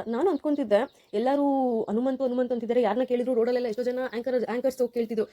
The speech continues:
"ಯಾರು ವಿನ್ ಆಗ್ಬೋದು, ಯಾರು ವಿನ್ ಆಗ್ಬೋದು?" ಅಂತ. ಒಂದಷ್ಟು ಜನ ಹನುಮಂತು ಅಂತಿದ್ರು, ಒಂದಷ್ಟು ಜನ ನಮ್ಮ ತ್ರಿವಿಕ್ರಮ್ ಅವರು ಅಂತಿದ್ರು.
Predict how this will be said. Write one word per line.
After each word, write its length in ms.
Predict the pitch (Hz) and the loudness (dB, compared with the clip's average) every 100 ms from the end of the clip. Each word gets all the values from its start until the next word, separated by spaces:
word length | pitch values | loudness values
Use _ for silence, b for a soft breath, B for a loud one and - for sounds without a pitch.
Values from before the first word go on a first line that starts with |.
| B | B
"ಯಾರು 200 | 226 220 | 2 2
ವಿನ್ 120 | 247 240 | 2 0
ಆಗ್ಬೋದು, 240 | 233 233 | 2 2
ಯಾರು 200 | 214 226 | 2 2
ವಿನ್ 120 | 233 | 0
ಆಗ್ಬೋದು?" 220 | 226 214 | 0 0
ಅಂತ. 100 | 214 | 0
ಒಂದಷ್ಟು 240 | 220 240 240 | 0 2 2
ಜನ 60 | 262 | 2
ಹನುಮಂತು 320 | 226 247 254 | 0 0 2
ಅಂತಿದ್ರು, 260 | 247 226 254 | 2 2 2
ಒಂದಷ್ಟು 260 | 226 226 240 | 2 0 -2
ಜನ 140 | 247 - b b b b b | -2 -6 b b b b b
ನಮ್ಮ 260 | 226 220 214 | -2 0 0
ತ್ರಿವಿಕ್ರಮ್ 380 | 208 262 302 269 | 0 0 4 4
ಅವರು 140 | 254 | 4
ಅಂತಿದ್ರು. 520 | 220 214 202 311 - | 2 2 2 2 -2